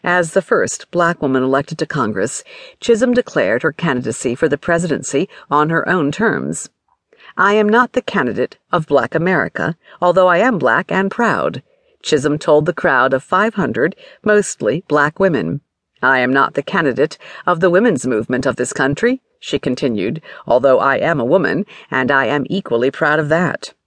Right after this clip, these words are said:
Chisholm proclaimed, "I am a candidate of the people, and my presence before you now symbolizes a new era in American political history." Chisholm's announcement stands as the symbolic beginning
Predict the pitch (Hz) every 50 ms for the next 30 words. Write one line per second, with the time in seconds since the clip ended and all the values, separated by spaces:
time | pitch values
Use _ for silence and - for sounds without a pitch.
0 | _ _ _ _ _ _ _ _ _ - _ _ - - - 233 160 156 135 131
1 | - 156 - - - - 175 117 64 123 123 113 - _ _ _ _ _ - -
2 | - - 190 185 170 139 190 226 233 254 - - 202 175 139 117 - 117 - -
3 | - _ - 160 160 156 147 151 - - - 120 117 - 80 113 127 _ _ _
4 | _ _ - - 160 160 165 156 160 - - 185 151 151 - 123 123 - - -
5 | 147 139 - 170 160 143 147 143 147 147 139 127 131 143 143 143 151 180 208 -
6 | _ _ _ - - - 247 220 190 147 120 104 87 87 120 131 147 147 - -
7 | 156 160 160 175 208 226 220 - 104 127 120 117 117 - - 139 139 139 135 135
8 | 120 117 127 127 - 165 175 165 208 190 143 - - - 170 175 190 202 - -
9 | - 214 165 - - - _ _ _ _ _ _ _ _ _ _ _ _ _ _
10 | _ _ _ _ _ _ _ _ - - 277 226 247 233 208 208 190 185 180 196
11 | 202 196 - 147 120 - - - - 180 170 156 151 147 143 147 156 147 143 143
12 | - - 147 131 - - - 185 180 160 139 143 170 208 226 - - - 110 -
13 | 107 113 107 131 165